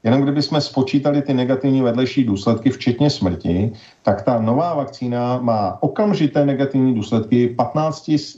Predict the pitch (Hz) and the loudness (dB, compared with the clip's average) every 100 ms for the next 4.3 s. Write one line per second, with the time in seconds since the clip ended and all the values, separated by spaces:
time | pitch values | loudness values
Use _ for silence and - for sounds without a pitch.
0 | - 131 151 160 - - - - - 139 | -2 -2 0 -4 -4 -10 -10 -10 -4 -4
1 | - 160 143 131 139 135 123 113 110 - | 0 0 0 -2 -2 0 0 0 -4 -2
2 | 101 107 131 - _ _ - 117 143 - | 2 2 0 -6 _ _ 2 2 2 -2
3 | - _ - 131 - 110 104 104 98 92 | -12 _ -6 -6 0 0 0 -2 -4 -4
4 | - 95 76 | -4 -6 -6